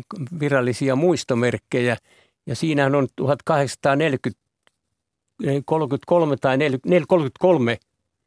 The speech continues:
ö, kävi Nikolai keisari täällä kylässä vaimonsa kanssa, ja tämä on omistettu hänen puolisolleen Aleksandralle,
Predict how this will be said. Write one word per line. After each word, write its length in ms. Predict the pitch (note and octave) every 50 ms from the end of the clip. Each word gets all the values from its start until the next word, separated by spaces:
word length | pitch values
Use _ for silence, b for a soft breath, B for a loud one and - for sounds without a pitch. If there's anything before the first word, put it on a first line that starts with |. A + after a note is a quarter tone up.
| _ _ _ _ _ _ _ _ - E3+
ö, 220 | C3 A#2+ A#2+ A#2+ A#2 - _ - - -
kävi 340 | - D3 C#3+ C3+ C#3 C#3 B2+
Nikolai 560 | D3 D3+ C3+ - D3 C#3+ C3+ C3 C3 C3 B2 - - _ _ _ _ _ _ _ _ _ _ _ _ _ _ _ _ _ - - E3 -
keisari 460 | - D#3 D#3+ - G#2+ - B2+ A2+ A#2 G#2+
täällä 320 | - B2+ A#2+ A#2 A#2 A#2+
kylässä 480 | - G3 G3+ F3 D3+ - - - - C#3
vaimonsa 460 | E3 E3+ D#3+ D#3 D3 C#3 - C#3 A#2 _
kanssa, 360 | - C#3 C#3 C3+ A#2+ - - C3
ja 140 | C3+ C3+
tämä 340 | B2 D#3 D3 D3 D3 C#3+ C#3+
on 340 | C#3+ C#3+ D#3 C#3+ C3+ D3+ F3 F#3+
omistettu 560 | F#3+ E3+ D#3 D3 C3 - - B2+ - - C#3+
hänen 240 | C3+ D3+ D3 D3+ C#3+ -
puolisolleen 800 | - G3 F3 D#3 A#2 G#2+ G#2 - A#2+ A2 A2+ A#2 G#2+ G#2+ G#2+ -
Aleksandralle, 920 | - D3+ D#3+ C#3 A2 - - - G#2 F#2+ G2+ G2+ G#2+ - - - A#2+ C3